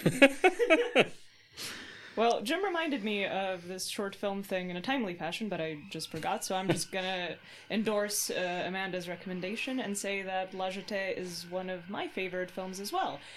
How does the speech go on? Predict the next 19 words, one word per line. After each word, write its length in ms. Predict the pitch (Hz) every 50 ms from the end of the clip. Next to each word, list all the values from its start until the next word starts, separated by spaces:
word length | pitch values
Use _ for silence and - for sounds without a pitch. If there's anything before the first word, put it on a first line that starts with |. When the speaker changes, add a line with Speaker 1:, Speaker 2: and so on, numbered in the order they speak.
| - - - - - -
Speaker 2:
And 380 | 190 196 190 185 180 175 165 - -
one 480 | - 170 165 196 262 349 381 370 359 349
thing 380 | 349 - 285 285 294 277 277
that 140 | 208 214 208
I 100 | 196 190
quite 460 | 190 - 240 - 226 233 247 240 -
like 240 | 202 196 202 202 -
about 280 | 226 220 240 247 247 240
it 200 | 254 247 233 - -
is 240 | 175 185 180 165
the 80 | 156 180
fact 260 | 180 - 214 214 208 -
that 80 | 175
it's 120 | 180 175 -
a 60 | 170
science 440 | - - 196 208 202 202 196 190 -
fiction 440 | - - 247 240 - - 160 151 135
film, 340 | - 147 147 151 147 151 156 - - - - - - - - - _ - - - - - - - - -
but 340 | 185 165 196 175 160 -